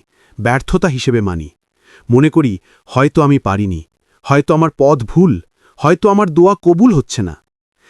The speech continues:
কিন্তু বন্ধু, সত্য হল, মানুষের চোখ সীমিত। আমরা সামনে যা দেখি, আল্লাহ তার বহুগুণ বেশি দেখেন। তিনি জানেন কোন পথে গেলে তুমি আরও ভালো হবে, কোন পরিস্থিতি তোমার হৃদয়কে পরিশুদ্ধ করবে,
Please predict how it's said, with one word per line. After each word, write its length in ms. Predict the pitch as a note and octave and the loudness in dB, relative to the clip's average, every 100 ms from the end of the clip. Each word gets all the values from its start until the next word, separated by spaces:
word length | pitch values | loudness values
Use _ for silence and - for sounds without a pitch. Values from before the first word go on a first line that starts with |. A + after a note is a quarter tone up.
| _ - | _ -2
কিন্তু 240 | D3 E3+ | 0 0
বন্ধু, 540 | A#2 B2+ D#3 D#3 C3+ F2+ _ _ | 2 2 4 4 2 -2 _ _
সত্য 500 | - - B2+ - - | -16 -4 -2 -2 -2
হল, 300 | E3 A#2 D#2+ - _ _ - | -2 -2 -6 -12 _ _ -6
মানুষের 440 | G#2 A#2 D3 - D#3 | -2 0 2 0 -4
চোখ 280 | - D3 - | 0 0 0
সীমিত। 400 | - A#2+ C#3 F#2+ D#2 _ _ _ _ _ | -6 -2 -2 -4 -12 _ _ _ _ _
আমরা 260 | G2+ G#2 A2+ | -4 -2 -2
সামনে 400 | - A2+ A#2+ C3 | 0 0 2 2
যা 120 | C3 | 2
দেখি, 380 | A#2 - D3+ A3 - _ _ _ | 0 -4 -6 -8 -10 _ _ _
আল্লাহ 320 | A2 B2+ E3+ | 0 2 2
তার 200 | F#3 F#3+ | 2 0
বহুগুণ 480 | C#3 C#3 A#3+ G#3 G#3+ | 0 0 2 2 2
বেশি 240 | C#3 - | 0 -2
দেখেন। 340 | G#2 F#2 - D#2 - _ _ - _ | -4 -4 -8 -12 -16 _ _ -20 _
তিনি 240 | D#3 F#3+ A#3 | 2 4 4
জানেন 360 | G#3+ E3+ C#3+ - _ _ | 4 2 0 -6 _ _
কোন 260 | D3+ G#3 A3 | 4 4 2
পথে 320 | D3+ D3 F#3 | 0 0 0
গেলে 200 | F3+ F#3 | 2 0
তুমি 220 | - F3 F#3 | 2 0 0
আরও 260 | - B2+ G3 | -2 2 2
ভালো 260 | D3 D#3+ D3+ | 2 0 0
হবে, 280 | G#2 D#2+ C#2 _ _ _ _ | -2 -8 -14 _ _ _ _
কোন 260 | - D#3+ A3+ | 2 4 4
পরিস্থিতি 540 | - E3+ F#3 - E3+ | 2 0 0 -4 -8
তোমার 260 | D#3+ D#3 D3 | 0 0 2
হৃদয়কে 400 | A2+ A#2+ C#3 - | 0 0 0 -2
পরিশুদ্ধ 540 | - A2+ B2+ E3 D3 | -2 -4 -2 -4 -2
করবে, 360 | D#3 A#2+ F#2 F2 | -2 -2 -4 -8